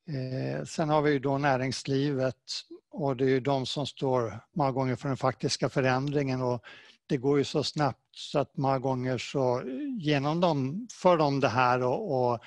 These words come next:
de pratar inte så mycket om de här frågorna med nanoteknik för de vill inte alltid ha en väldigt sån här bred debatt för då kan det bli rörigt.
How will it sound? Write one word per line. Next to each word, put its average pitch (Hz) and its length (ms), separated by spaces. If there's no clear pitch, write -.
de 147 180
pratar 160 340
inte 127 200
så - 140
mycket 131 360
om 127 340
de 131 160
här 131 160
frågorna 127 600
med 127 120
nanoteknik 123 680
för 139 100
de 131 140
vill 135 80
inte 123 380
alltid 139 420
ha 151 280
en 127 180
väldigt 127 340
sån - 180
här 127 100
bred 127 340
debatt 117 480
för 139 140
då 139 200
kan 139 200
det 135 80
bli 127 180
rörigt. 139 680